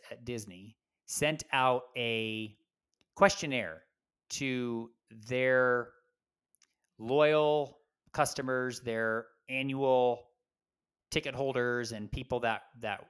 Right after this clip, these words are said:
they value opinion from. And these questionnaires were posted on Reddit. And, you know, if it's on Reddit, it's gotta be good. And it was,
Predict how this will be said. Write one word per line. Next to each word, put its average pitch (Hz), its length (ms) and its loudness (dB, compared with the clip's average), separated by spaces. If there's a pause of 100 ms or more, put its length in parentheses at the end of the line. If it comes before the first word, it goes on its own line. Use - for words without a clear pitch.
(200)
they 123 420 -4
value 113 760 -4
opinion 117 440 -8
from. 95 420 -10 (720)
And 123 380 0 (840)
these 160 260 -8
questionnaires 139 680 -2
were 107 120 -6
posted 131 420 -4
on 104 220 -6
Reddit. 107 300 -2 (420)
And, 107 80 -14
you 104 80 -12
know, 110 80 -6
if 110 80 -4
it's 120 140 -4
on 110 100 -4
Reddit, 104 360 0
it's 85 120 -16
gotta 101 240 -6
be 92 120 -12
good. 95 280 -6 (640)
And 120 140 0
it 131 120 0
was, 120 600 2